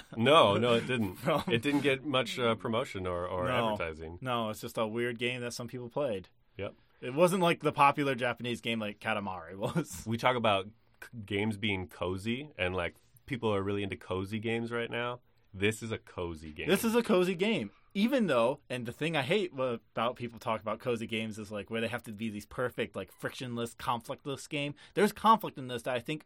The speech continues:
Speaker 1: is nice.
Speaker 2: It's nice,
Speaker 1: It's
Speaker 2: yeah.
Speaker 1: good to have this between the wife and the husband.
Speaker 2: Mm-hmm.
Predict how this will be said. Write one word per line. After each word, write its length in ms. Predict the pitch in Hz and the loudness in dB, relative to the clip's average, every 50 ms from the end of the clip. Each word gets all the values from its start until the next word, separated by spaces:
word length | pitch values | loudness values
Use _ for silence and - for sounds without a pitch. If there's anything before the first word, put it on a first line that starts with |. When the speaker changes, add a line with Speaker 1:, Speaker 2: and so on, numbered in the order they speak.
| _ _ - | _ _ -6
Speaker 1:
is 140 | 147 127 117 | -6 -4 -4
nice. 380 | 127 113 90 80 - - - - | -4 -6 -6 -8 -12 -16 -10 -6
Speaker 2:
It's 140 | 131 143 - | -6 -4 -2
nice, 480 | 196 196 220 302 339 - - - - 131 | 2 2 2 2 0 -4 -6 -10 -6 -4
Speaker 1:
It's 160 | 147 185 294 | -2 -2 -2
Speaker 2:
yeah. 60 | 269 - | -2 0
Speaker 1:
good 180 | 156 156 151 - | 0 0 0 -2
to 80 | 170 | -2
have 260 | 139 151 135 131 120 | -2 0 0 0 -2
this 140 | 120 123 - | -2 -6 -8
between 340 | - 131 120 - 120 117 113 | -8 -12 -10 -8 -6 -6 -6
the 60 | 110 | -4
wife 240 | 104 104 104 101 - | -4 -4 -6 -6 -6
and 140 | 110 104 101 | -6 -6 -6
the 60 | 95 | -6
husband. 460 | 101 90 82 - - 76 78 87 107 - | -8 -10 -12 -14 -18 -18 -18 -18 -14 -10
Speaker 2:
Mm-hmm. 200 | 101 92 92 85 | -8 -8 -6 -8